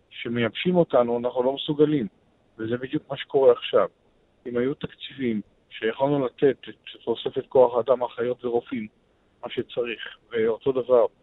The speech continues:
היינו יכולים להכשיר את המקומות בהם יטופלו, ולרכוש מיטות ודברים נוספים, אה, אז, אה, כמובן שלא היינו מוגבלים ולא הייתה בעיה. הבעיה היחידה שמקבילה אותנו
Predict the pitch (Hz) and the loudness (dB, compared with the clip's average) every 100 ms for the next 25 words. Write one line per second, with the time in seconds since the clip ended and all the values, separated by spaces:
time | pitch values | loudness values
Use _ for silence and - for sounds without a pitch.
0 | _ _ _ _ _ _ _ _ _ _ | _ _ _ _ _ _ _ _ _ _
1 | _ _ 127 131 - - 131 127 - - | _ _ -4 0 0 0 0 0 0 -4
2 | 156 135 113 _ - _ _ - 117 123 | 0 0 -2 _ -20 _ _ -12 -6 -4
3 | 120 120 120 135 131 120 123 131 - 117 | -4 -4 -4 -4 0 2 2 -2 -10 -16
4 | - 135 117 _ _ _ _ - 120 110 | -4 -2 -2 _ _ _ _ -10 -6 -6
5 | - 135 - 127 127 - 151 131 123 117 | -4 -4 -4 -6 -2 6 6 6 -2 -2
6 | 117 131 127 - 113 - 113 117 _ _ | 0 0 -4 -10 -12 -8 -8 -8 _ _
7 | _ _ - 120 120 120 117 - 120 - | _ _ -6 -2 2 2 -2 -6 -8 -6
8 | 131 143 165 151 131 135 139 143 131 127 | -6 2 2 2 0 0 2 -2 -4 -2
9 | 135 147 127 113 123 127 123 123 117 123 | 0 0 -2 4 4 4 0 4 6 6
10 | 117 _ _ _ _ - - 110 123 127 | 4 _ _ _ _ -12 0 2 4 0
11 | 123 139 139 127 120 - 113 120 120 117 | 0 0 0 -4 -10 -4 0 4 4 2
12 | 123 123 | 0 -2